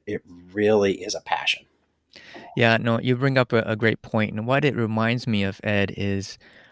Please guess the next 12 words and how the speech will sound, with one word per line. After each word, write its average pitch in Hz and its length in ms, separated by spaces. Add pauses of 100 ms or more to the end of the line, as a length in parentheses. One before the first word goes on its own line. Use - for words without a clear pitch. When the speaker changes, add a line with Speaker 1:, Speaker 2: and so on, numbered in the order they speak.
(300)
Speaker 2:
um, 101 220
when 110 220
I 107 500 (140)
speak - 340
with 117 120
students 104 400
that - 240
come 117 280
in 95 480 (500)
their 101 120
first - 400
year 104 380